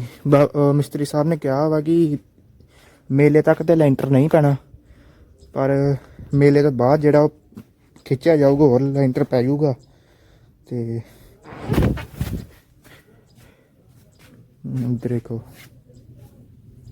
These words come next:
ਇੱਥੇ ਲੱਗਣਗੀਆਂ ਬਾਰੀਆਂ। ਜਿਹੜਾ ਤੁਸੀਂ ਸਾਡਾ ਪਿਛਲਾ ਵਲੌਗ ਵੇਖਿਆ ਹੋਊਗਾ ਜਿਹੜਾ ਸੇਵਾ ਦਾ,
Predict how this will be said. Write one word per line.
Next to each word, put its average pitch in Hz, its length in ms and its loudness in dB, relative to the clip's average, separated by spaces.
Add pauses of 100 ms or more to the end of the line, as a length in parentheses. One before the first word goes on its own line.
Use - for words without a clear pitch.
(580)
ਇੱਥੇ 127 240 -2
ਲੱਗਣਗੀਆਂ 135 460 2
ਬਾਰੀਆਂ। 120 460 -2 (1800)
ਜਿਹੜਾ 139 280 2
ਤੁਸੀਂ 170 140 4
ਸਾਡਾ 156 180 2
ਪਿਛਲਾ 151 320 -2
ਵਲੌਗ 151 240 2
ਵੇਖਿਆ 147 260 0
ਹੋਊਗਾ 160 120 2
ਜਿਹੜਾ 151 140 4
ਸੇਵਾ 143 320 2
ਦਾ, 139 160 -2